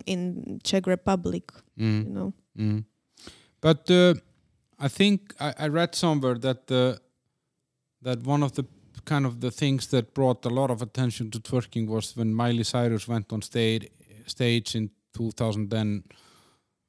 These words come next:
Speaker 2: three or something, or seven or nine, I don't remember when it was. And then she did some twerking, which a lot of people said wasn't, like, a real twerking, but it, it still brought a lot of attention to this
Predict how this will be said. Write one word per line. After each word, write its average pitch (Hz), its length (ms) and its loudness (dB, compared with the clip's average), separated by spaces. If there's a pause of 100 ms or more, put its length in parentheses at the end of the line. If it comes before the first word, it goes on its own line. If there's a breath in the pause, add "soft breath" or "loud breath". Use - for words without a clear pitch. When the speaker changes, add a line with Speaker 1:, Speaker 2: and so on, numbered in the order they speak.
(440)
Speaker 2:
three 113 580 0
or 92 160 -8
something, 98 520 -4
or 92 200 -6
seven 101 400 -2
or 95 80 -2
nine, 101 280 -2
I 107 100 -2
don't 107 100 0
remember 104 380 0
when 98 180 -2
it 95 100 -4
was. 95 320 -4
And 107 140 0
then 113 240 0
she - 160 -2
did 120 240 -4
some 120 260 -2 (120)
twerking, 113 380 -4
which 117 220 -2
a 127 60 -2
lot 127 160 2
of 113 80 -4
people 117 260 -2
said 120 300 0
wasn't, 113 300 0
like, 113 180 0
a 107 60 2
real 123 240 4
twerking, 170 540 0 (760)
but 135 120 4
it, - 240 0
it 147 120 -2
still 151 380 4 (280)
brought 143 200 4
a 127 40 4
lot 127 200 2
of 107 100 -4
attention 123 760 0 (720)
to 120 180 2
this 113 380 0